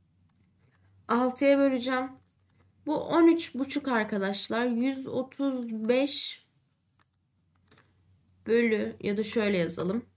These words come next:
Bu on üç buçuğu ben yüz otuz beş bölü on olarak yazarım. Bölü altı.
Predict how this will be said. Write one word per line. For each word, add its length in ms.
Bu 160
on 140
üç 220
buçuğu 420
ben 280
yüz 440
otuz 960
beş 720
bölü 540
on 540
olarak 460
yazarım. 600
Bölü 500
altı. 520